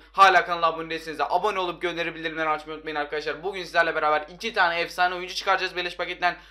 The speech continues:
Ayrıyetten de bir de ne mi yapacağız? Bir de çok güzel bir şey yapıp Griezmann'ı tamamlamaya çalışacağız. Umarım tamamlayabiliriz, ancak tamamlayamazsak bile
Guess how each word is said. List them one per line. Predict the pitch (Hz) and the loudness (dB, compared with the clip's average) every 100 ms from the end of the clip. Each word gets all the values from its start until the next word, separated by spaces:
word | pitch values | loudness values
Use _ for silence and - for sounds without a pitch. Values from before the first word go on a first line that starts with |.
| - | -4
Ayrıyetten | - 170 190 196 196 175 160 | 6 8 8 2 2 2 2
de | 165 165 - _ | 0 -2 -8 _
bir | 160 190 185 | -2 -2 2
de | 165 165 - - | 0 0 -8 -6
ne | 175 | -4
mi | 185 | -2
yapacağız? | 131 113 113 - _ _ | -4 -4 -8 -8 _ _
Bir | 139 175 135 | -6 -4 0
de | 139 143 - | 0 -2 -10
çok | - 151 143 | -4 -4 0
güzel | 135 131 | 0 0
bir | |
şey | - | -4
yapıp | 135 131 127 | -6 -6 -12
Griezmann'ı | 135 175 170 151 151 | -6 -4 -4 -6 -6
tamamlamaya | 151 147 139 139 143 139 | -4 0 0 0 -4 -4
çalışacağız. | 139 131 147 | -6 -6 -10
Umarım | 160 175 170 | -4 -2 -2
tamamlayabiliriz, | 165 160 160 160 160 151 | -2 -2 -2 -4 -4 -4
ancak | 151 147 143 | -4 -4 -6
tamamlayamazsak | 156 170 175 170 165 156 151 | -2 -2 0 0 0 -2 -2
bile | 156 151 | 0 0